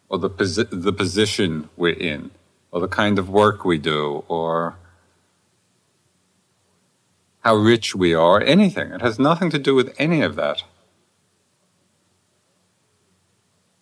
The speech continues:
That feeling of love is there simply because we're fellow living beings. So it's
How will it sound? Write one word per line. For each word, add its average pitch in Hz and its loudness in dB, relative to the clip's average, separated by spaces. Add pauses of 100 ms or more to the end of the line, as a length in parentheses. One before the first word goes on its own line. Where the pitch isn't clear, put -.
(260)
That 139 4
feeling 143 2
of 113 0
love 107 2
is 95 -10
there 92 2 (460)
simply 147 -2 (840)
because 98 -2
we're 92 0
fellow 95 0
living 82 -6
beings. 78 -12 (2000)
So 117 0
it's 107 -4